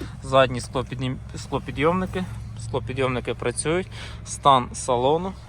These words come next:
Салон цілий, не прокурений, не затертий,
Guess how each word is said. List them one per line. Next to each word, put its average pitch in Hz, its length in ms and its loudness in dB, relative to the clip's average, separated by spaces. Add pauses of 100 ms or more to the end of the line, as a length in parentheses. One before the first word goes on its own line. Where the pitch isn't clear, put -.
(760)
Салон 131 420 -2
цілий, 175 440 -2 (100)
не 127 140 -4
прокурений, 160 760 -4
не 120 200 2
затертий, 147 640 2